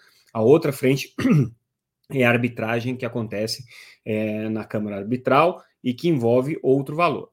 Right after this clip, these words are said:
A ideia, se tudo correr bem, é que haja um encontro de contas e que, é, o que o governo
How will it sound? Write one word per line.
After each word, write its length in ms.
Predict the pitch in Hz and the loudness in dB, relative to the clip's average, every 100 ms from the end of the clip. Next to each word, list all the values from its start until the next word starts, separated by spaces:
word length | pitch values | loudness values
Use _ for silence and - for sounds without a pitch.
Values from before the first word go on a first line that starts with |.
| - | -6
A 100 | 120 | -6
ideia, 580 | 120 113 131 156 190 196 _ _ | -2 2 4 4 2 -2 _ _
se 300 | - - 113 | -12 -8 -6
tudo 300 | 120 110 107 | -6 -6 -6
correr 300 | 113 107 151 | -6 -2 0
bem, 280 | 165 202 202 _ _ | 0 -2 -4 _ _
é 120 | 131 | -6
que 200 | 131 - | -4 -2
haja 340 | 139 120 123 147 | 0 0 -2 -2
um 80 | 143 | -2
encontro 480 | 143 135 139 156 | -2 -2 -2 -4
de 80 | 151 | -10
contas 520 | - 135 151 170 156 | 0 0 2 -2 -6
e 80 | 147 | -8
que, 280 | - 165 226 294 | -8 -6 -8 -8
é, 200 | 123 123 | -6 -4
o 200 | 123 127 | -2 -4
que 140 | 127 143 | -4 -4
o 60 | |
governo 560 | 131 120 123 120 113 | -2 0 0 0 -2